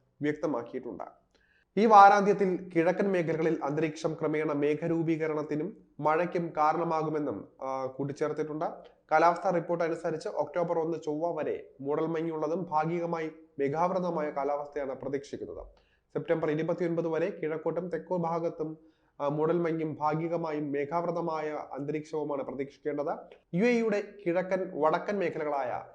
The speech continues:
ഫുജൈറ, റാസൽ ഖൈമയ്ക്കും ദുബായ്ക്കും ഇടയിലുള്ള ചില പ്രദേശങ്ങളിലും വടക്കൻ അൽ ഐനിലും വ്യാപിച്ചു കിടക്കുന്ന പ്രദേശങ്ങളിൽ ഞായറാഴ്ച, ആ, മേഘാവൃതമായ കാലാവസ്ഥയും, ആ, മഴയും ലഭിക്കുമെന്നാണ് പ്രതീക്ഷിക്കുന്നത്.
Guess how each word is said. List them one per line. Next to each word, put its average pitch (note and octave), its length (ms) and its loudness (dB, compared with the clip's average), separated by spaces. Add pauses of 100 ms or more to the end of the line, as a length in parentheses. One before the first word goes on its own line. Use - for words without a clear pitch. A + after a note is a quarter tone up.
(320)
ഫുജൈറ, F3+ 360 2 (320)
റാസൽ E3+ 360 4
ഖൈമയ്ക്കും E3+ 540 -2 (340)
ദുബായ്ക്കും F3 480 6
ഇടയിലുള്ള D#3 320 0
ചില D#3 160 -6
പ്രദേശങ്ങളിലും D#3 880 -2
വടക്കൻ D3+ 360 -2
അൽ D#3 280 0
ഐനിലും E3 680 -2 (220)
വ്യാപിച്ചു E3 420 4
കിടക്കുന്ന D#3 400 -4
പ്രദേശങ്ങളിൽ D3+ 640 -4
ഞായറാഴ്ച, D#3 720 -6 (680)
ആ, C#3+ 400 0 (160)
മേഘാവൃതമായ E3 720 0
കാലാവസ്ഥയും, C#3+ 760 -2 (540)
ആ, C#3 300 0 (180)
മഴയും D3+ 380 2
ലഭിക്കുമെന്നാണ് C#3 880 -4
പ്രതീക്ഷിക്കുന്നത്. C3+ 640 -6